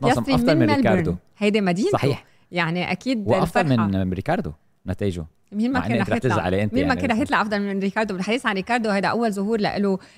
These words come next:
Speaker 2: بثياب، آه،
Speaker 1: ريد
Speaker 2: ريد
Speaker 1: بول.
Speaker 2: بول هيدا الأسبوع، لكن لأنه بعد ما ظهر، ما، ما راح على السعودية، ما راح على
Speaker 1: صح.
Speaker 2: البحرين، وطبعا الفانز كانوا جدا سعيدين فيه،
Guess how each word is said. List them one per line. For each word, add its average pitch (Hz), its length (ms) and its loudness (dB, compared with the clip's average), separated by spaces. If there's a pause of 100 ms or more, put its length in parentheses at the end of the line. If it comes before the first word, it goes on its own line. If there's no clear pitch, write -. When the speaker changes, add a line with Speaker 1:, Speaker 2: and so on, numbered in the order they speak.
(140)
Speaker 2:
بثياب، 196 1400 -2
آه، 170 520 -2
Speaker 1:
ريد 180 180 0
Speaker 2:
ريد 233 100 2
Speaker 1:
بول. - 80 -8
Speaker 2:
بول 214 200 0
هيدا 196 360 -2
الأسبوع، 196 580 -4
لكن 202 500 -2
لأنه 170 640 -2
بعد 170 240 0
ما 208 100 2
ظهر، 196 380 -2
ما، 185 200 0
ما 196 120 0
راح 202 180 -2
على 180 60 -6
السعودية، 170 420 -2
ما 165 120 -2
راح 185 180 -4
على 220 80 0
Speaker 1:
صح. 170 40 0
Speaker 2:
البحرين، 180 540 -4 (340)
وطبعا 202 440 2
الفانز 214 320 0
كانوا 175 300 -2
جدا 196 260 0
سعيدين 170 380 -2
فيه، 196 240 -2